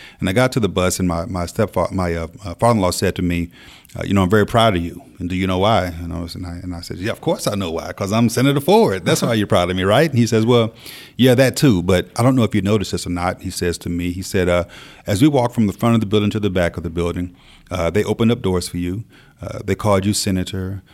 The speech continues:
They called you mister. They called you doctor because they have a P H D in education."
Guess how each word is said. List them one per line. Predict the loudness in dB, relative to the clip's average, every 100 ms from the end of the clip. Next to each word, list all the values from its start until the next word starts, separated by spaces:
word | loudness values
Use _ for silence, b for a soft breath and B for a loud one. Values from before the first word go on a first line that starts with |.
| b
They | -8
called | 0 0 2
you | 2
mister. | 2 0 -2 -4 -4 -8 -14 b _
They | -2
called | 2 2 2
you |
doctor | 2 2 2 0 -4
because | -4 -4 -2
they | -2
have | -4
a | -4
P | -2
H | -4
D | -4
in | -6
education." | -8 -12 -12 -10 -14